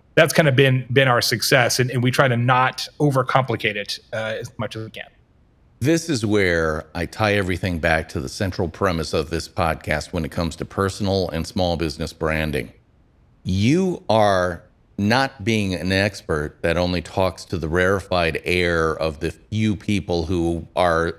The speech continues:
Speaker 2: uber, as you use the word, nerds about this stuff. You are doing the same thing Susie Orman has done for personal finance,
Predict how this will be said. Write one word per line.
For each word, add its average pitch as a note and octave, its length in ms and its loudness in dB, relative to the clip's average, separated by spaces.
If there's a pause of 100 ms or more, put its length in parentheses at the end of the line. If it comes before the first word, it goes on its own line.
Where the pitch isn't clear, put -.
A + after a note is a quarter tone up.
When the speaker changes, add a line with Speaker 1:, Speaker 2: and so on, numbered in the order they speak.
(160)
Speaker 2:
uber, G2 720 0
as E2+ 180 -4
you F#2 140 -2
use F2 280 -2
the F2 60 -10
word, D#2+ 260 -2
nerds G#2 460 0
about D#2+ 360 -2
this D2+ 120 -8
stuff. - 360 -6 (340)
You C3 240 2
are D#3+ 100 4
doing F#2+ 500 -2
the E2 100 -10
same A#2+ 400 -2
thing F#2+ 420 -2 (340)
Susie B2+ 560 0
Orman G2 540 0 (140)
has E2 120 -6
done D#2+ 360 -2
for D#2+ 260 -4
personal G#2+ 400 -2
finance, D#2+ 760 -4